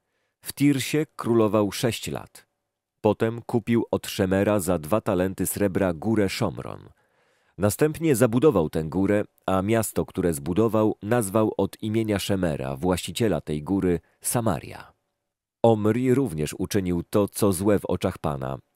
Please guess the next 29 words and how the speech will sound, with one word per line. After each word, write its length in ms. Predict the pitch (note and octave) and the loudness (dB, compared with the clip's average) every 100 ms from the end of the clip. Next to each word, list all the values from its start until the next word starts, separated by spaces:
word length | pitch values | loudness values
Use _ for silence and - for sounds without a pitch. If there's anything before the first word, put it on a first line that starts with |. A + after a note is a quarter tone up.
| - | -2
a 100 | G#2+ | 0
nawet 260 | C#3+ E3 | 2 0
stał 260 | - - C#3 | -2 0 0
się 160 | - A2 | 0 2
gorszy 520 | A#2+ C#3 - - E2 | 4 4 2 0 0
od 140 | E2+ | 0
wszystkich 500 | - C#3 - - C3 | -2 -2 -2 -4 -6
swoich 340 | - A2+ G#2 - | -2 0 0 0
poprzedników, 840 | G2+ - F#2+ G#2 F#2 C#2+ B1 - - | -4 -2 -4 -4 -6 -8 -8 -12 -8
idąc 440 | F#2+ F2+ E2+ D2+ | -2 -2 -2 -6
drogą 360 | E2 G#2 F#2 F2+ | 0 0 2 2
Jeroboama, 760 | F2+ G2 F2+ F#2 F#2 D#2+ C2+ | 4 4 4 4 2 0 -4
syna 340 | C#2 - F#2 E2 | -4 -4 -2 -2
Nebata, 540 | E2+ D#2 F2+ - C#2+ - _ _ - | -2 0 0 0 -6 -6 _ _ -12
w 120 | D#2 | 0
jego 260 | A2+ A2 | 2 4
grzechach, 640 | F2+ D#2+ A#2 - D2 D2+ D#2 | 0 0 0 0 -4 -4 -2
do 160 | F#2 | -2
których 320 | - A2+ A2+ | 0 2 2
doprowadził 600 | F#2 G#2 G#2+ G#2 B2+ C3 - | 2 2 2 2 2 2 0
on 140 | G#2+ | -2
Izraela, 680 | - G#2 G2+ G#2+ G#2+ E2 C#2+ - _ _ _ E2 | -2 -2 0 0 0 0 -4 -10 _ _ _ -2
drażniąc 680 | A2+ B2+ F2 C#2+ C#2+ C#2+ | 2 2 0 -4 -8 -8
swymi 460 | - - - F#2 F#2 | -8 -6 -4 -2 0
marnymi 440 | F#2+ F#2+ A2+ G#2 | 0 0 -2 0
bożkami 540 | F2 F2+ - G2 F#2+ E2+ | 0 -2 -2 -4 -4 -4
Pana, 540 | - F#2 C2 B1 A1+ | 0 0 -2 -8 -10
Boga 320 | C2+ F#2+ F2 F2 | -2 0 0 -2
Izraela. 760 | G2+ F2 F2+ D2 B1 - - | -2 -2 -2 -2 -6 -12 -18